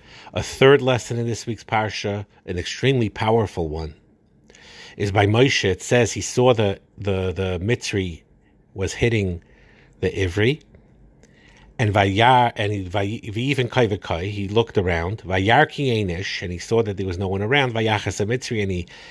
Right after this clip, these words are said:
hit the Mitzri. So the Netziv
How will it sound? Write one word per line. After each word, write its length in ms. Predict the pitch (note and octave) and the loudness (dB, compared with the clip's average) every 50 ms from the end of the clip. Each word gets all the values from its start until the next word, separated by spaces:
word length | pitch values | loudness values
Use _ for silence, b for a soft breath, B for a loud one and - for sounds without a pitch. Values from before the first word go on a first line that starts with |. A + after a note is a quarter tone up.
| B B B | B B B
hit 160 | - C3 - | -2 0 0
the 80 | - F#2+ | 0 4
Mitzri. 540 | G#2+ C3+ C#3+ - - - C#3 C3 B2 - - _ _ _ _ _ _ _ _ B B B B B B B | 4 4 4 2 0 2 2 2 2 0 -6 _ _ _ _ _ _ _ _ B B B B B B B
So 140 | - - B2+ | 0 2 2
the 120 | A2+ A#2+ | 4 4
Netziv 720 | A#2 A#2 - - - - - D#3 D3+ C#3+ C#3 C3+ C3 B2+ | 2 2 0 -2 -4 2 4 6 6 6 4 2 -2 -8